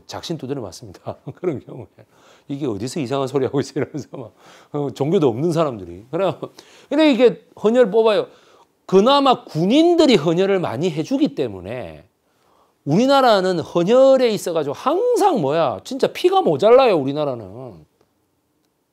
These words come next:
진짜 그렇다니까요. 그냥 내가 하는 말이 뭐냐면 이게 조세 행정도 보세요. 뭐 인력도 그렇고 이 세금도 그렇고 다 뭐냐면은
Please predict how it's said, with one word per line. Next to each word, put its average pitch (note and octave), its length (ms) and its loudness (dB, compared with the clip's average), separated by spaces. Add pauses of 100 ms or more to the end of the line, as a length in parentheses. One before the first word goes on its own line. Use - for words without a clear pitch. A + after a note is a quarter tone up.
(800)
진짜 C4+ 240 4
그렇다니까요. F#3+ 880 0 (760)
그냥 C#4+ 220 2
내가 A#3+ 240 6
하는 B3+ 160 4
말이 A3 180 0
뭐냐면 G#3+ 380 -2
이게 A#3 460 4
조세 F#3 320 2
행정도 B3 440 2
보세요. E3 460 -2 (480)
뭐 F3+ 220 2
인력도 C4 920 2
그렇고 F3 420 -2
이 F#3 160 -4
세금도 B3+ 560 0
그렇고 A3 240 0
다 - 380 -2
뭐냐면은 G3 760 0